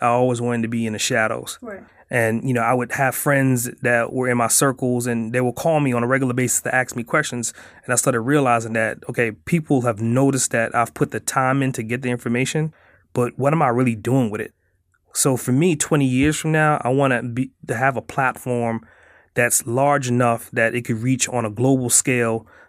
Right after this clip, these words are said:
Speaker 1: to help people get the education they need from a business standpoint. 'Cause, I mean, you could pretty much sell water to a well. Anything that you have passion about,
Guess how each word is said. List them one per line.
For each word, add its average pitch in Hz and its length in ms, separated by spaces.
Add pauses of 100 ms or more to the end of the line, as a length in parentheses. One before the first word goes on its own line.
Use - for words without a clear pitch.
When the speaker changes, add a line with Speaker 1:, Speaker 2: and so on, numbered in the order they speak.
(120)
Speaker 1:
to 123 80
help 123 340
people 120 360 (340)
get 135 180
the - 120
education 131 500
they 120 100
need 123 240
from 113 120
a 110 40
business 110 320
standpoint. 117 460
'Cause, 113 160 (260)
I - 40
mean, 135 140
you 190 80
could 170 120
pretty 156 180
much 135 140
sell 131 300
water 131 300
to 127 160
a 117 40
well. 143 420 (300)
Anything 196 320
that 139 180
you 160 80
have 135 280
passion 135 440
about, 170 360